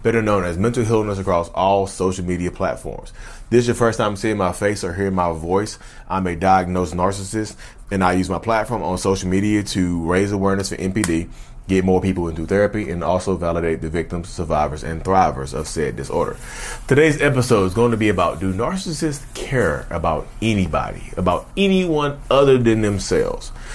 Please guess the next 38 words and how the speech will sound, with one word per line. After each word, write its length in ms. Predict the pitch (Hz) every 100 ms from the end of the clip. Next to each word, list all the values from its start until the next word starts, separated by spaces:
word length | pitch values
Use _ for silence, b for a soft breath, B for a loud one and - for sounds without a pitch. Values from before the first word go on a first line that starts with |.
| B B
'Cause 120 | 131
that's 140 | 208
one 120 | 254 208
of 60 |
the 60 | 143
main 200 | 131 123
things 240 | 110 104
I 80 | 95
see. 220 | 92 98
Like, 220 | 107 95
let's 160 | 151 170
just, 260 | 139 104 127
you 60 |
know, 200 | 101 92 - - -
get 100 | 127
this 100 | -
out 100 | 90
the 60 | 80
way, 160 | 64
y'all. 140 | 50 50 B B B B B -
A 140 | 123 120
lot 300 | 107 131 151
of 80 | 123
narcissists 640 | 120 117 104 98 95 - - - - 82 85
do 580 | 107 131 139 131 135 139 - - -
care. 640 | - - 127 101 - - - - - - - - -
This 300 | 110 202 208
is 80 |
not 180 | 185 165
me 80 | 165
telling 300 | 175 165 147
you 120 | 135
just 240 | 120 123 113
like, 100 | 104
"Oh, 160 | 208
they 140 | 180 180
do 220 | 151 226
care." 300 | - 240 233